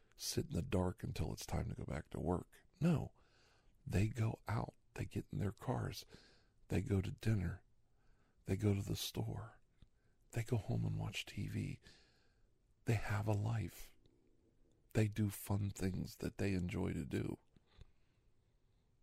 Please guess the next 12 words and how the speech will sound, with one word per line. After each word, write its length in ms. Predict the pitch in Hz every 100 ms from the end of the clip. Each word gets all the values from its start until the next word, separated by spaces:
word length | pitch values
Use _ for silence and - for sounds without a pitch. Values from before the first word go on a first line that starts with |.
| _ _ _ _ _ _ _ - _ _ _ _ _ _ - _ _ _ - _ -
And 160 | 98
they 120 | 95 101
go 280 | 107 104 -
on. 420 | 107 120 82 82 - - _ _ _ _ - _ _ _ _ - - - -
We 200 | 98 95
all 500 | - 95 98 107 - _ -
go 220 | 101 -
on. 380 | 98 101 - 98 - _ _ _ _ - _ _ _ -
And 220 | - 98 - -
it's 320 | 107 - - -
so 800 | - - - - 101 98 101 107 - - _ _ _
precious. 680 | - - - - - - -